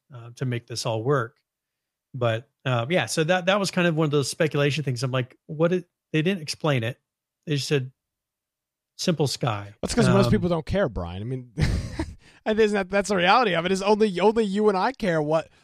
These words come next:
Speaker 2: "Ooh, what Sky, what, what program are you using to generate your Sky?" That's fascinating.
Speaker 1: Yeah.
Speaker 2: Um,
Speaker 1: Well, I mean, I, I wa-, yeah. Well, like, is that a better system? I wanna know about it. <laughs> Um,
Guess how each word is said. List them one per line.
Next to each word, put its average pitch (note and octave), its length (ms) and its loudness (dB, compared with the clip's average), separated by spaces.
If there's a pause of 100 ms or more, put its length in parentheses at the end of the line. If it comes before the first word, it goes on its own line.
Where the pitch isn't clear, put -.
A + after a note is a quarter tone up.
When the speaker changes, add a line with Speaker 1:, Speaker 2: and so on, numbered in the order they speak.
Speaker 2:
"Ooh, E3+ 240 6
what F3 180 -2
Sky, E3 460 -2
what, E3+ 300 -4
what F3+ 240 -6
program G3+ 360 4
are E3 40 0
you D#3+ 120 -2
using D3 220 -4
to D3+ 60 -6
generate D#3 360 4
your C3+ 120 -8
Sky?" C#3 640 0
That's C#3 180 -8
fascinating. B2+ 760 -6 (340)
Speaker 1:
Yeah. C#3 260 -10 (280)
Speaker 2:
Um, F2 440 -16
Speaker 1:
Well, F3 180 6
I E3+ 200 4
mean, F3+ 100 4
I, F3+ 80 4
I E3+ 220 2
wa-, F3+ 160 4
yeah. C#3+ 420 0
Well, D#3 300 -2
like, D3+ 180 -2
is B2+ 80 -2
that C3+ 140 2
a - 20 0
better A2+ 240 -6
system? E3+ 420 -8
I A#2+ 60 -2
wanna C3 220 -4
know A3+ 100 -2
about A#2 240 -2
it. A2+ 80 -14 (520)
<laughs> - 40 -4
Um, C3+ 300 -2